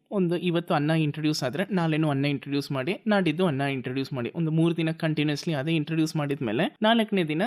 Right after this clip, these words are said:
ಒಂದು ಬೇಳೆ, ತೊಗರಿ ಬೇಳೆದೊಂದು ಚೂರಿದು, ಐದನೇ ದಿನ ಅದೇ ಸೇಮ್. So ಟೂ, ಟೂ ಅಥವಾ ತ್ರೀ, ತ್ರೀ ಡೇಸಿಗೆ ಅದೇ ಮಾಡಿ, ಆ ತರ ಮಗು ಕನ್ಫ್ಯೂಷನ್ ಆಗಲ್ಲ,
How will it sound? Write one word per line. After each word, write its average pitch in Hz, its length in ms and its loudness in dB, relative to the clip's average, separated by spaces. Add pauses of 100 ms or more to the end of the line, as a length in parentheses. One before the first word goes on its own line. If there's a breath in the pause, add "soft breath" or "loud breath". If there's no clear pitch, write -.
(120)
ಒಂದು 220 200 4
ಬೇಳೆ, 143 460 0
ತೊಗರಿ 151 240 -2
ಬೇಳೆದೊಂದು 135 580 -2
ಚೂರಿದು, 123 600 -2
ಐದನೇ 185 260 6
ದಿನ 160 220 -2
ಅದೇ 165 220 0
ಸೇಮ್. 113 260 -6
So 180 220 -2
ಟೂ, 208 220 0
ಟೂ 226 400 -4
ಅಥವಾ 190 340 -2
ತ್ರೀ, 202 220 -2
ತ್ರೀ 196 180 0
ಡೇಸಿಗೆ 160 320 0
ಅದೇ 151 180 -2
ಮಾಡಿ, 165 280 0
ಆ 262 120 -2
ತರ 190 180 0
ಮಗು 196 280 2
ಕನ್ಫ್ಯೂಷನ್ 151 500 -2
ಆಗಲ್ಲ, 120 280 -4